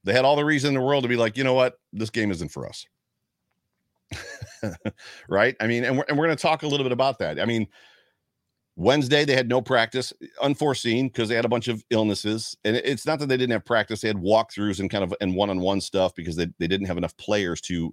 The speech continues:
uh, to practice. They, they did practice on Thursday, and that's when they knew the storm was coming, and then, and then found out they were gonna move the game.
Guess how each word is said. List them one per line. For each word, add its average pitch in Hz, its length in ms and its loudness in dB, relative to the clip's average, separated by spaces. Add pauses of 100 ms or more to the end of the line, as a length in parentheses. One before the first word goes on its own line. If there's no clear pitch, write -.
uh, 71 280 -2 (420)
to 131 200 0
practice. 78 600 -6 (540)
They, 98 180 2
they 101 220 0
did 127 260 2
practice 135 380 0
on 127 160 0
Thursday, 98 640 0
and 92 140 2
that's 110 180 2
when 123 100 -2
they 113 80 2
knew 113 120 2
the 101 100 -2
storm 107 240 -2
was 98 100 -4
coming, 104 360 0
and 92 100 0
then, 90 180 -2
and 80 120 -2
then 85 100 -2
found 95 220 0
out 87 100 -2
they 95 60 -2
were 87 80 -2
gonna 90 100 0
move 92 180 0
the 92 60 -4
game. 78 420 -2